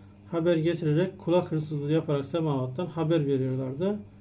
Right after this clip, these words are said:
Fakat Kur'an-ı Mucizül Beyan indikten sonra buna set çekildi.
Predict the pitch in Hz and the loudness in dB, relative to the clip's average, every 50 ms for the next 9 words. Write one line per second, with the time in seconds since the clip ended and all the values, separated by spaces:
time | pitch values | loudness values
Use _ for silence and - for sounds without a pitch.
0 | - - - - - - - - - - - 175 170 170 220 208 214 - - 170 | -20 -20 -20 -20 -20 -20 -20 -20 -20 -8 -4 -2 -2 0 0 -2 -2 -2 0 2
1 | 175 185 190 196 190 185 185 180 170 175 175 165 160 175 175 175 175 175 180 185 | 4 4 4 4 4 4 4 4 4 2 0 0 2 2 2 2 2 2 0 0
2 | 170 - - 170 151 147 - 151 156 185 190 160 151 156 175 196 190 - - - | 0 0 0 2 2 2 2 0 0 0 0 2 2 2 2 0 0 -2 -2 0
3 | 165 156 151 - - 131 123 135 135 127 127 131 127 | 0 0 0 0 -2 -4 -2 -2 -4 -4 -2 -4 -4